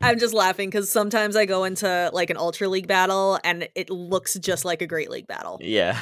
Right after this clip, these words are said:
Speaker 2: <laughs> Yeah, right. Galarian, Stunfisk, Mandibuzz, Jellicent.
Speaker 1: Yes, exactly
Speaker 2: <laughs>
Speaker 1: that.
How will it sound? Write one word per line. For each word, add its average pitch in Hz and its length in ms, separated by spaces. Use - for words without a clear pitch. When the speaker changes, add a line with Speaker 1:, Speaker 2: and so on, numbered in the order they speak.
Speaker 2:
<laughs> 160 240
Yeah, 156 440
right. 110 280
Galarian, 117 440
Stunfisk, 117 640
Mandibuzz, 113 720
Jellicent. 110 560
Speaker 1:
Yes, 175 1040
exactly 156 640
Speaker 2:
<laughs> - 20
Speaker 1:
that. 143 380